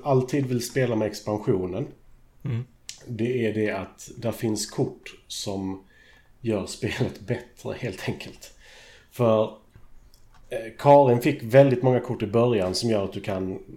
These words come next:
Speaker 1: lägga ut de här lila plupparna som gör att elden inte kan komma förbi.
Speaker 2: Mm.
Speaker 1: Och jag hade vinden mot mig konstant. Så liksom innan, alltså halvvägs in i spelet, så jag hade, eh,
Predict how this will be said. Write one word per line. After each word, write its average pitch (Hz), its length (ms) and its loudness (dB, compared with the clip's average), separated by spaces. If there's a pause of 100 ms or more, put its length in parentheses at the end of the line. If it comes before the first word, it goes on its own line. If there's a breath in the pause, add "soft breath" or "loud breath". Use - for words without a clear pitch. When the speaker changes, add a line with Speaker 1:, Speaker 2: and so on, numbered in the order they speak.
Speaker 1:
lägga 110 220 0
ut 98 120 0
de 117 80 0
här 117 80 6
lila 104 360 2
plupparna 113 580 -2 (360)
som 104 200 -4
gör 104 100 0
att - 100 -6
elden 101 360 -2
inte 104 140 -4
kan 107 100 -6
komma 101 220 -8
förbi. 110 400 -4 (320 loud breath)
Speaker 2:
Mm. 113 180 -6 (260 loud breath)
Speaker 1:
Och 113 140 2
jag 113 120 6
hade 101 200 0
vinden 101 840 0
mot 113 320 6
mig 95 240 -4
konstant. - 1300 -4 (720 loud breath)
Så 110 460 2
liksom 117 360 -2
innan, 107 580 2 (400)
alltså 113 160 0
halvvägs 110 560 2
in 131 100 4
i 123 40 6
spelet, 104 400 -2
så 123 80 -4
jag 110 120 -2
hade, 107 540 -6
eh, 104 60 -8